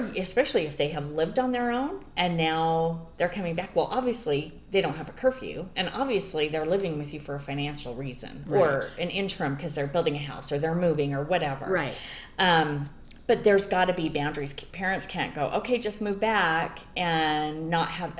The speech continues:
Speaker 1: set an expectation. That's not fair to them, and it's not fair to the parents either. I see this happen a lot. But the kids come in and kinda go back. I, in some cases, I've heard this.
Speaker 2: They
Speaker 1: They've
Speaker 2: digress.
Speaker 1: reverted back
Speaker 2: Yeah.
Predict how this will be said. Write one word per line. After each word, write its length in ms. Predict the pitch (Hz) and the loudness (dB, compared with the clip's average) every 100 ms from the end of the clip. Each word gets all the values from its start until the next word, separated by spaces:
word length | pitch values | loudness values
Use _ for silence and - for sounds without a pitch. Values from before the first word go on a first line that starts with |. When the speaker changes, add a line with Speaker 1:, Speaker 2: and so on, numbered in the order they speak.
| - | -6
Speaker 1:
set 320 | - 190 165 | 0 2 2
an 100 | 170 | -2
expectation. 800 | 123 - 143 139 - 147 143 143 | -2 -4 -4 -4 -4 -4 -2 -4
That's 200 | 139 - | -2 -2
not 140 | 180 | -4
fair 220 | - 143 143 | -4 -4 -4
to 180 | - | -6
them, 560 | 135 139 135 139 233 330 - - - | -6 -4 -2 -2 -4 -6 -12 -16 -6
and 80 | 175 | -4
it's 120 | 175 | -2
not 160 | 156 - | -2 -2
fair 300 | 147 143 - - | -4 -4 -8 -8
to 420 | - 147 139 139 | -2 0 0 -2
the 100 | 139 | -4
parents 480 | 143 240 220 123 - | -6 -4 -4 -6 -6
either. 300 | 202 - - | -6 -6 -4
I 100 | 226 | -2
see 160 | 254 202 | 0 -2
this 140 | 143 | -2
happen 260 | 165 139 135 | -6 -8 -8
a 80 | 131 | -6
lot. 360 | 156 202 - - - | -6 -4 -6 -2 4
But 160 | 190 | 4
the 60 | 175 | 4
kids 260 | - 254 | 0 0
come 180 | - 185 | 0 -4
in 140 | 165 151 | -2 -4
and 100 | 151 | -4
kinda 220 | 170 165 | -4 -2
go 160 | 160 | -2
back. 580 | 147 - 165 196 208 - - - - | -4 -2 -2 -2 -6 -12 -18 -14 -2
I, 140 | 156 - - | -2 -2 -10
in 120 | 190 185 | -8 -2
some 200 | 226 208 | -2 -2
cases, 360 | 185 165 151 | -6 -6 -6
I've 140 | 151 143 | -6 -4
heard 200 | 196 - | -6 -6
this. 160 | 139 | -4
Speaker 2:
They 80 | 160 | -2
Speaker 1:
They've 200 | 160 202 | 6 8
Speaker 2:
digress. 380 | 190 165 175 - | 10 8 8 6
Speaker 1:
reverted 420 | 190 262 269 165 | 8 10 8 4
back 460 | 175 180 294 277 190 | -4 -6 -4 -2 -2
Speaker 2:
Yeah. 220 | 180 | -2